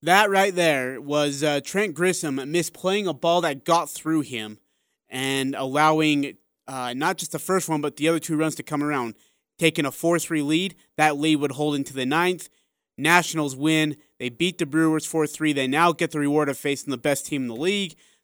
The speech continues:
the Los Angeles Dodgers. Can the Nationals be able to pull through? We'll see. It's a tough gig. They get that chance tomorrow in Game One. Uh, Atlanta will be hosting Saint Louis tomorrow as well. So one more wild card game, and then the division series, uh, for both A L and L-,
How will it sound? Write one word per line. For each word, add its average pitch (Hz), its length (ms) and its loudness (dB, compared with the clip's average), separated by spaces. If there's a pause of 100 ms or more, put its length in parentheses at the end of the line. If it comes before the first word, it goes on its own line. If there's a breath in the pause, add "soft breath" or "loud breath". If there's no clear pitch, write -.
the 196 60 0
Los 160 260 8
Angeles 127 400 -2
Dodgers. 151 540 2
Can 147 180 -6
the 151 80 -2
Nationals 180 480 2
be 170 100 -2
able 160 140 2
to - 80 -16
pull 143 140 -2
through? 262 420 0 (400 soft breath)
We'll 160 180 2
see. 123 400 -4 (320)
It's 143 180 -4
a 147 40 -6
tough 160 260 -2
gig. 120 320 -2
They 135 100 -2
get 156 200 -4
that 156 200 0
chance 156 320 -2
tomorrow 151 440 2
in 131 120 -4
Game 147 300 0
One. 143 320 0 (300 soft breath)
Uh, 123 320 0
Atlanta 160 580 0
will 143 160 -4
be 139 100 -2
hosting 151 380 -2
Saint 135 280 -8
Louis 170 280 4
tomorrow 165 400 2
as 143 100 -2
well. 156 380 4 (240 soft breath)
So 139 480 2 (240 soft breath)
one 190 220 6
more 247 140 8
wild 220 260 8
card 214 160 2
game, 214 280 2
and 160 120 -2
then 170 140 2
the 165 40 -4
division 160 400 -2
series, 175 560 -2
uh, 139 80 -2
for 147 140 -8
both 143 200 -2
A 151 160 -2
L 151 100 0
and 151 100 -2
L-, 165 300 -2